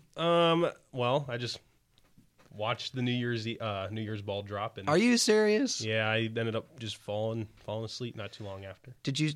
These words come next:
Speaker 2: you stayed up till midnight, right? Oh, okay. I
Speaker 1: Yeah.
Speaker 2: was gonna say, if you fell asleep before midnight, I'd be like,
Speaker 1: No, I know. I watched an, I watched New Orleans thing fall down too.
Speaker 2: Gotcha.
Speaker 1: So.
Speaker 2: Gotcha.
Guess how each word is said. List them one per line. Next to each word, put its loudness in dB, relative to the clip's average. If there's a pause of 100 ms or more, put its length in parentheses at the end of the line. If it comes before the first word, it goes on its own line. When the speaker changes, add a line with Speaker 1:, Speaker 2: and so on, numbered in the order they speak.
Speaker 2:
you 4
stayed 4
up 2
till 2 (120)
midnight, -2
right? -2 (320)
Oh, 0
okay. -8
I -6
Speaker 1:
Yeah. -2
Speaker 2:
was 0
gonna 0
say, 0
if -8
you -6
fell 2
asleep 0
before 0
midnight, -8
I'd -6
be -6
like, -6
Speaker 1:
No, 0
I -2
know. 4
I 4
watched 0
an, 0
I 2
watched 2
New 4
Orleans -2 (200)
thing -10
fall -10
down -10
too. -12 (600)
Speaker 2:
Gotcha. -8
Speaker 1:
So. -14
Speaker 2:
Gotcha. -6